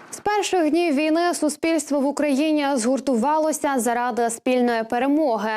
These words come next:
Так активно підтримує наших військових Запорізька спілка ветеранів Афганістану,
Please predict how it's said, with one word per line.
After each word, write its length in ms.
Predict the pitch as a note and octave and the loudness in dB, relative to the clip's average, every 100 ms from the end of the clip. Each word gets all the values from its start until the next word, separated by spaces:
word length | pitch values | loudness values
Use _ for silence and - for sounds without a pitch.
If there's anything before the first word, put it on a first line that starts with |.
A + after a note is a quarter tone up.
| A3 A3 | -4 -2
Так 240 | F#4 G4 | -2 -2
активно 600 | D4 C#4+ D#4+ D#4 C4+ C4 | -4 -2 -2 0 0 -2
підтримує 540 | A3 B3+ C#4+ C#4+ B3+ A#3+ | -4 -4 -2 0 0 0
наших 440 | A3+ A3 G#3+ G#3+ | -2 -2 -4 -2
військових 760 | A#3+ D#4 - B3+ A#3 A3 D#4+ D4 | -2 -2 -2 0 0 0 0 0
Запорізька 720 | C4+ C4+ C4 D4+ - C4+ B3+ | -2 -2 0 0 -2 -4 -4
спілка 580 | - C#4+ C#4+ C4 B3 A#3 | -4 -2 -2 0 -2 -2
ветеранів 580 | A#3 C4 C4+ A3 A3 | -2 -2 -2 0 0
Афганістану, 840 | G#3+ G#3+ A#3+ B3 - D#4 D#4+ D4 B3+ | 0 0 0 -2 -2 0 2 0 -2